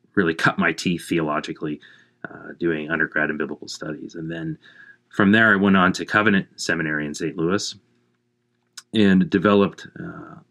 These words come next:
a number of interesting passions. Uh, one, it became clear, some of my professors said to me,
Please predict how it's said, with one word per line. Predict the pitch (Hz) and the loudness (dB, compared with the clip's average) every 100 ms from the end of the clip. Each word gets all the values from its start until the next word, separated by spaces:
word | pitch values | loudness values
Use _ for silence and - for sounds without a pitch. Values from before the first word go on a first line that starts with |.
| _ - | _ -2
a | |
number | 113 147 127 | 2 4 4
of | 95 | 4
interesting | 101 92 90 - 95 80 78 | 2 0 -2 -2 -2 -2 -6
passions. | 76 107 117 - 80 73 78 - - - - - - | -4 0 0 0 -4 -6 -10 -14 -20 -20 -20 -18 -10
Uh, | 87 82 | -4 -2
one, | 92 135 147 | 2 4 4
it | 101 | 4
became | 92 101 87 | 0 0 0
clear, | - 98 92 82 | 0 0 2 2
some | 98 | 0
of | 85 | 0
my | 85 78 | 0 -2
professors | - - - 85 - 80 | -4 -12 -4 -4 -4 -4
said | 90 78 | -4 -4
to | |
me, | 78 73 | -6 -6